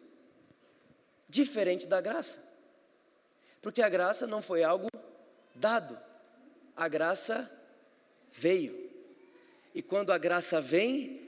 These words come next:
ela aparece. E quando ela aparece, ela se manifesta. E aonde ela se manifesta, ninguém mais é a mesma pessoa.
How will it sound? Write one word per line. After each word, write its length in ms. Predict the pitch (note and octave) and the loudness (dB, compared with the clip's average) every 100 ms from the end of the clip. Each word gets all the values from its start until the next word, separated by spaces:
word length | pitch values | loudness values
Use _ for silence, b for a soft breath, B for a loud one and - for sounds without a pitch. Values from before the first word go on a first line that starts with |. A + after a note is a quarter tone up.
| - - | -20 -6
ela 220 | E3 F3+ | -2 -2
aparece. 760 | F3+ G#3+ F#3+ D#3+ D3+ - - - B B - | 0 0 2 2 0 -4 -8 -18 B B -10
E 100 | E3 | -6
quando 240 | F#3+ F#3+ | -4 0
ela 160 | F3+ C#3 | 0 2
aparece, 720 | F3 D#3 D#3+ A3 A3 C4 A#3+ B - | 0 2 4 4 4 0 -2 B -8
ela 180 | F3+ E3+ | -4 -2
se 160 | F3 | -2
manifesta. 760 | E3 F#3 F#3 - D#3 D3 - - B | 0 0 -2 0 0 0 -8 -12 B
E 100 | E3 | 2
aonde 300 | D#3 F#3 G#3 | 2 2 0
ela 120 | G#3 | 0
se 140 | F#3+ F#3 | 0 4
manifesta, 600 | F3+ E3 - D#3+ F3+ F3+ | 2 2 2 4 4 0
ninguém 360 | F#3+ E3 E3+ | 0 0 0
mais 240 | D#3+ D3+ D3+ | 0 0 0
é 40 | |
a 40 | C#3+ | 0
mesma 220 | C#3 C#3+ | -2 -2
pessoa. 460 | C#3 - A2 G#2 | -2 -4 -6 -8